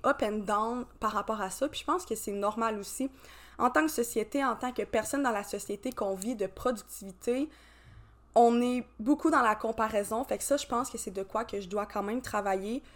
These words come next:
de réussir à moins me comparer, de pas nécessairement aller voir les statistiques des autres personnes, parce que souvent, je me compare. Avant-dernière question par rapport au podcast,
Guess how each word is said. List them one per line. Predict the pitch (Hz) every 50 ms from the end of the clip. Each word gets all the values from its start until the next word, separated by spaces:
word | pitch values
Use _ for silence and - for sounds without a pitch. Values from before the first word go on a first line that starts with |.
| - - - -
de | 202 226
réussir | 214 214 - 240 240 233 233 - - 254 262 269 - - - - - - -
à | 220 214
moins | 214 208 214
me | 240 247
comparer, | - 220 214 - 202 190 190 - 208 208 214 240 - - - - - -
de | - 202 190 190 185
pas | 185 - 226
nécessairement | 220 226 214 - - 214 202 196 220 226 220 226 - -
aller | 220 208 196 196 196
voir | 180 - 226 233 247 254 240
les | 220 202
statistiques | - - - 202 202 - - - - - 233 208
des | 190 208 208 202 202 175 220
autres | 202 214 - -
personnes, | - 202 - - - - - 214 208 233 269 311 330 - - - - - - - - - -
parce | 196 202 - - - -
que | - 208 196 190 190 190 196
souvent, | 190 - - - 196 190 208 208 208 208 214 214 208 208
je | 196 185 180 185 202
me | 196 202
compare. | - - 196 - - - - - - - - - - - -
Avant-dernière | 247 269 370 480 466 359 294 269 285 -
question | - 233 233 - - 262 294 311
par | 269 247 247
rapport | 226 214 - 240 240 247 -
au | - 466 480
podcast, | - 247 - - - - 214 214 302 381 - - -